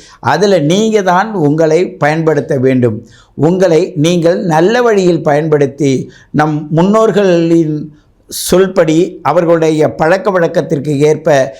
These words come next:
நீங்க நடந்தால், உங்கள் குடும்பத்தில் சுவீட்சம் உண்டாகும். உங்கள் குழந்தைகள் சார்பாக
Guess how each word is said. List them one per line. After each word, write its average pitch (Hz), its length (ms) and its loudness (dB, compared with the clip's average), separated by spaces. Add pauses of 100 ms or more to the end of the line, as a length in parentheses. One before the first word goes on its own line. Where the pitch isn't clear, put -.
(140)
நீங்க 147 300 2
நடந்தால், 147 640 0
உங்கள் 143 340 0
குடும்பத்தில் 160 640 -2 (140)
சுவீட்சம் 175 380 0
உண்டாகும். 123 600 -2 (220)
உங்கள் 147 340 0
குழந்தைகள் 180 520 0
சார்பாக 165 840 -2